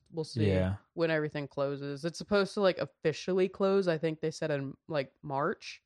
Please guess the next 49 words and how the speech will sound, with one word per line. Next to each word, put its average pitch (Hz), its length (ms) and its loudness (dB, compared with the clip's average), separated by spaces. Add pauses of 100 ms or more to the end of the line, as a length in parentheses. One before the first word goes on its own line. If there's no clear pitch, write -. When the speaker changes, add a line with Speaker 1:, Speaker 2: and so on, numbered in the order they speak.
(160)
Speaker 2:
Yeah. 95 440 2 (100)
Speaker 1:
Everything 151 500 -2
is, 143 260 -6
like, 139 140 0
officially 143 800 -4 (220)
done 147 240 2
and 143 120 -4
done. 170 360 0 (440)
But, 151 200 2
um, 139 500 -2
hopefully 285 320 2
this 294 160 0
kicks - 300 -4
him 285 100 0
out. 294 320 0 (180)
Um, 175 520 2 (200)
it 185 160 2
sucks 247 300 0
that 220 140 2
it 185 100 0
took 240 200 -2
this 262 220 0
long. 214 380 2 (640)
Speaker 2:
It 180 180 4
sucks 180 240 6
he's 101 100 6
Speaker 1:
And 90 60 2
Speaker 2:
gonna 98 160 4
make 90 160 0
a 90 60 -2
shit - 320 0
ton 95 160 2
of 87 80 2
money 98 260 6
from 175 200 2
Speaker 1:
he's, 165 60 0
Speaker 2:
it, 165 60 -4
too. 196 100 2
Speaker 1:
yeah, 170 220 6
he's 185 160 0
making 180 480 2
a 165 60 0
ton 180 240 0
of 165 80 -4
money 196 340 2
from 160 280 -2
this, 190 320 -2
but, 170 260 2
um, 156 480 0